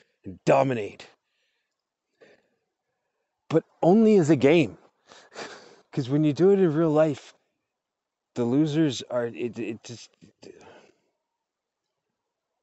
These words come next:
I don't know, is that, was that what we're here to do? Did we come to planet Earth so we could fight? <laughs> Is it Fight Planet? <laughs>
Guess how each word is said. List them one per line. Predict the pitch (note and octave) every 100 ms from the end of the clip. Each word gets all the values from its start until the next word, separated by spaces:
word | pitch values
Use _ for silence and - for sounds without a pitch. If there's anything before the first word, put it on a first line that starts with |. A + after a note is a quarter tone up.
| _ _ _
I | -
don't | D#3
know, | F#3+
is | F3
that, | F3 E3+
was | D#3 E3
that | D3+ D3+
what | E3+
we're | F3+
here | F#3+ G#3
to | G3
do? | E3 F#3+ F#3+ _ _ _
Did | -
we | G2
come | - E3
to | D#3
planet | E3 D#3
Earth | A2+ D3
so | -
we | C#3+
could | C3+
fight? | - C#3+ E3 - _ - _
<laughs> | - - G3+ -
Is | - -
it | D#3+
Fight | - C3 -
Planet? | F3+ F#3+ G3 - _ - - -
<laughs> | -